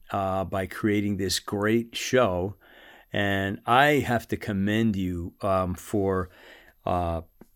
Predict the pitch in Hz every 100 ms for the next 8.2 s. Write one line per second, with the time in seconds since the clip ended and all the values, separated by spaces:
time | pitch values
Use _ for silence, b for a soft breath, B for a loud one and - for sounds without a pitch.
0 | _ - 107 - 120 113 110 - 104 95
1 | 87 - 110 104 117 110 104 95 101 104
2 | 101 85 104 92 98 92 87 - 110 92
3 | 82 - 104 - 98 95 - - 98 90
4 | - B B B - 110 131 117 113 -
5 | 131 143 147 131 120 110 107 104 - 139
6 | 120 107 101 95 113 127 113 113 117 98
7 | 90 - 113 101 98 98 - 101 90 -
8 | 110